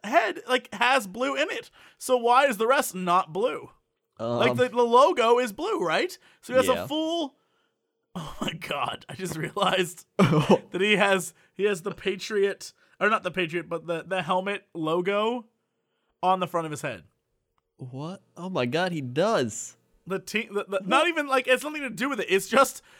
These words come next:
Speaker 1: that's what's on the front of a helmet, so that's what he
Speaker 2: Yeah.
Speaker 1: put on the front of his head.
Speaker 2: He, that, that, he belongs in Florida. I'm glad he moved from New Hampshire.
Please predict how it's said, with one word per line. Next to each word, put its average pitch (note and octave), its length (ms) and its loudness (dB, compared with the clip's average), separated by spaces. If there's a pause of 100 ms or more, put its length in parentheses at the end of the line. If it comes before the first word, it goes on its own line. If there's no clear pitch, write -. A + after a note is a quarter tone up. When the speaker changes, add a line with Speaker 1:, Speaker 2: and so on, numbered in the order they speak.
(120)
Speaker 1:
that's F#3+ 380 2
what's B3 140 -2
on C4 100 4
the B3+ 80 2
front C4 200 2
of B3+ 60 4
a B3+ 60 6
helmet, A3+ 460 4 (160)
so A3 240 -2
that's F3+ 180 4
what G3 100 2
he G3 60 2
Speaker 2:
Yeah. - 60 -6
Speaker 1:
put G#3 100 2
on G3 80 2
the G3 80 0
front G3 180 0
of F#3+ 60 -2
his F#3+ 120 -4
head. D3 280 -2 (720)
Speaker 2:
He, - 280 -20 (520)
that, C#3 400 -2 (640)
that, C#3+ 320 0
he A3+ 420 -6
belongs C#3+ 640 0
in A2 100 -2
Florida. F2+ 380 -2
I'm C#3+ 100 -4
glad D3+ 240 2
he C3+ 80 0
moved A2+ 260 -2
from F#2+ 140 -8
New F#2 140 -4
Hampshire. E2 500 -6